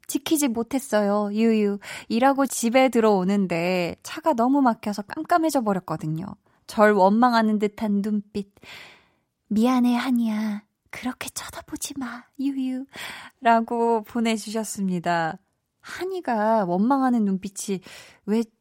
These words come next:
마치 보이는 것 같지? 이게 진짜 댕댕이들이, 이제 반려견 강아지들이 산책 안 시켜주면 되게 약간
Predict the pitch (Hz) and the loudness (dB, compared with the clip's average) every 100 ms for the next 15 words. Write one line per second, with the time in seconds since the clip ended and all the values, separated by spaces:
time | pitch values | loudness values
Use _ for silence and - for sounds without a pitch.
0 | _ - - - 190 - - 233 247 247 | _ -20 -16 -6 -6 -8 -6 0 4 4
1 | 190 160 156 - 185 185 208 190 160 - | 2 -4 -8 -10 -8 -2 0 0 -4 -16
2 | - - - 196 - 196 220 240 226 196 | -20 -10 -8 -6 -4 0 2 2 0 -2
3 | 175 165 175 180 160 165 _ _ _ _ | -2 -2 -2 -2 -4 -6 _ _ _ _
4 | _ 175 - 165 - 190 208 190 180 - | _ -14 -10 -10 -4 -2 0 0 -4 -4
5 | 185 196 - - 175 165 170 - 330 339 | 0 0 -2 -6 -4 -4 -4 -4 -2 0
6 | 214 180 - 208 185 180 170 175 170 160 | 2 2 0 -6 -2 -2 0 0 0 -2
7 | 196 175 160 - | -4 -2 -4 -4